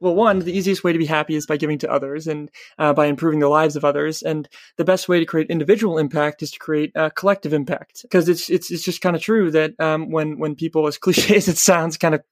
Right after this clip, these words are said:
band together to do something to, to, you know, and unite for this common cause,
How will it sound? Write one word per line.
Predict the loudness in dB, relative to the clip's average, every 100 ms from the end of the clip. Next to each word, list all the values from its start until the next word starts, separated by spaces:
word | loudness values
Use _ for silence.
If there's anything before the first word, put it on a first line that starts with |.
| 0
band | 0 2
together | 2 2 2
to | 0 0 0 -2 -12 -20 -20 -2
do | -2
something | 0 -2 -2 -6 -6 -10
to, | -8 -8
to, | -8 -10 -8
you | -4
know, | -4
and | -4 -6 -6
unite | -4 -2 -2 -2
for | -4
this | -6 -4
common | -6 -6
cause, | -2 0 2 0 -6